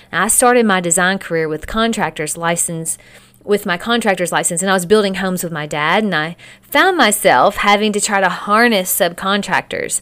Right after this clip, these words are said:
And if you've worked in that industry, you know that isn't easy. I mean, don't get me wrong, I love them,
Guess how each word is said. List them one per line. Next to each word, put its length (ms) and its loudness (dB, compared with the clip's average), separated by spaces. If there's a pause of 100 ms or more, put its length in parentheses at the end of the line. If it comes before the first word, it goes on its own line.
(360)
And 140 -2
if 120 -2
you've 200 -2
worked 220 2
in 120 2
that 180 4
industry, 480 2
you 300 -2
know 460 2
that 200 0
isn't 260 -6
easy. 580 -10
I 40 -14
mean, 120 -6
don't 200 0
get 140 4
me 100 2
wrong, 280 2
I 300 2
love 520 0
them, 360 -8